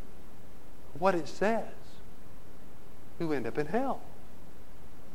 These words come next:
The Bible says even the devil believes this trustworthy statement. The devil believes, and he knows, Jesus came into the world to save sinners.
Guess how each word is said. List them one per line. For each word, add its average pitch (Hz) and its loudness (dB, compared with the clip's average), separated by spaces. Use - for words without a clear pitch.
The 170 2
Bible 277 12
says 214 12
even 254 6
the 160 2
devil 208 10
believes 208 12
this 165 8
trustworthy 190 10
statement. 156 8
The 226 6
devil 339 12
believes, 254 8
and 233 10
he 320 12
knows, 220 12
Jesus 214 10
came 208 12
into 180 10
the 175 12
world 165 12
to 175 10
save 131 4
sinners. 120 0